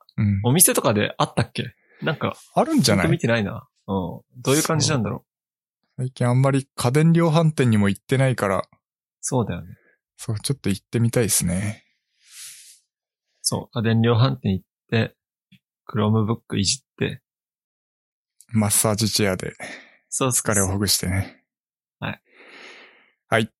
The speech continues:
Speaker 1: そんなところですか？
Speaker 2: そうですね。
Speaker 1: ちょっと長くなりましたが。
Speaker 2: いや、全然長くないでしょ。三時間行ってないから。
Speaker 1: <laughs> はい。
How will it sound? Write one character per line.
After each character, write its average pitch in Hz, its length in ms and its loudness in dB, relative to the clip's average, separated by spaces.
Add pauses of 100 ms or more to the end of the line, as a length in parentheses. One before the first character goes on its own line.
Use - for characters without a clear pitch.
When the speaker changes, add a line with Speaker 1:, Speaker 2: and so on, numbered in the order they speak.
(1700)
Speaker 1:
そ - 140 0
ん 123 40 4
な 120 120 2
と 139 100 2
こ 151 80 2
ろ 151 60 2
で 123 40 2
す - 60 -2
か？ 147 240 2 (840)
Speaker 2:
そ - 180 0
う - 20 0
で 107 80 0
す - 140 2
ね。 113 100 4
Speaker 1:
ち 113 60 4
ょ 113 100 4
っ 113 40 4
と 113 60 2
長 110 200 2
く - 120 0
な 104 100 4
り 104 80 2
ま 104 120 2
し - 80 2
た 104 120 2
が。 104 200 0 (920)
Speaker 2:
い 127 60 0
や、 101 80 4
全 110 280 4
然 127 280 4
長 127 200 2
く - 100 -2
な 104 100 2
い 101 40 2
で 95 60 -2
し - 100 -6
ょ。 - 100 -14 (280)
三 127 260 2
時 123 120 2
間 110 140 2
行 101 80 0
っ - 40 -16
て - 80 -4
な 107 100 4
い 101 60 0
か - 100 -8
ら。 113 160 -6 (2500)
Speaker 1:
<laughs> - 0 -
は 101 180 -2
い。 98 120 -8